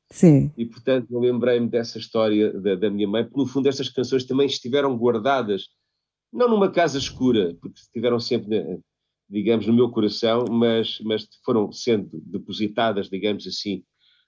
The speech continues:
Speaker 2: nas prateleiras do estúdio e agora voltaram à sua vida.
Speaker 1: E na, e na capa do disco tem uma fotografia consigo com dois anos, portanto foi mesmo um mergulho à infância,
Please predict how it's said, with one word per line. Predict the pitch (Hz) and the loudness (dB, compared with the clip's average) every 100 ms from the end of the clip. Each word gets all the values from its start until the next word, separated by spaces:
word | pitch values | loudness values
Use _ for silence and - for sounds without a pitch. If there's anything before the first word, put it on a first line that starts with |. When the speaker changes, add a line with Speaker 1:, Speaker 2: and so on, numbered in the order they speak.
| - | 0
Speaker 2:
nas | 113 117 | 2 2
prateleiras | - 123 117 113 107 | 4 4 6 6 6
do | 101 | 2
estúdio | 104 - 113 107 110 | -2 2 4 6 6
e | 113 | 4
agora | 104 104 104 | 4 4 4
voltaram | 104 98 104 101 | 2 0 0 0
à | 98 | -2
sua | - 95 | -4 -4
vida. | 92 82 - | -2 -6 4
Speaker 1:
E | 202 | 8
na, | 214 - | 8 12
e | |
na | 226 | 12
capa | 233 226 240 | 12 10 10
do | 196 | 10
disco | 180 151 - 165 | 10 8 6 6
tem | 185 175 | 8 10
uma | 175 | 8
fotografia | - 175 175 - 160 160 | 8 8 8 6 6 6
consigo | 170 170 - 175 | 6 4 6 4
com | - 180 180 | 8 8 10
dois | 185 190 | 8 10
anos, | 214 202 208 - | 8 8 6 2
portanto | - - 165 | 2 8 8
foi | - | 10
mesmo | 175 175 185 | 10 12 12
um | 180 | 12
mergulho | 180 160 175 170 185 185 | 10 10 10 12 10 8
à | 190 | 8
infância, | 196 202 214 233 - 170 190 | 8 8 8 8 8 6 6